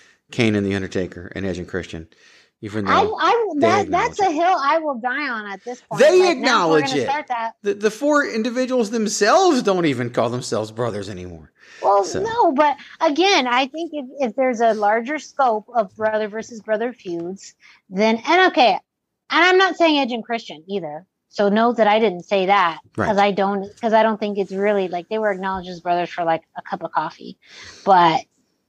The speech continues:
Speaker 2: Edge and, or Undertaker and Kane, yes, I will acknowledge as brothers. Don't even matter. Brothers in wrestling, however it goes. But
Speaker 1: Right.
Speaker 2: anyways, going back to your point,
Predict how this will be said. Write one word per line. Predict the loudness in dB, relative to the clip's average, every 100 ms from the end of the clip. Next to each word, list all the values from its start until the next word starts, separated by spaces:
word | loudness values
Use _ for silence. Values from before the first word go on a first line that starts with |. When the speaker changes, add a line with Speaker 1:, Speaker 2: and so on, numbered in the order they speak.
| _ 2
Speaker 2:
Edge | 4 6
and, | 4 4 0 4
or | 6 6 0 -4 -8 2
Undertaker | 4 4 2 0 0
and | -6 -6
Kane, | -6 -4 -2 -4 -6
yes, | -2 -2 -2 -6
I | -10
will | -6 -6
acknowledge | -6 -8 -8 -4 -6 -8 -4
as | -2 -2
brothers. | -4 -4 -4 -6 -10 -18 _ _ _ _ 4
Don't | 4 4 2
even | 0 -2
matter. | 0 0 0 -6 _ _
Brothers | 0 0 2 -2 -4
in | -6
wrestling, | -8 -12 _ -4
however | 2 4 4 4 0
it | 2
goes. | 2 2 -6 _ -10
But | 0
Speaker 1:
Right. | 2 2
Speaker 2:
anyways, | -2 -8 -14 -20 -20 -14 0
going | 4 6
back | 4 4
to | 4
your | 4
point, | 2 2 2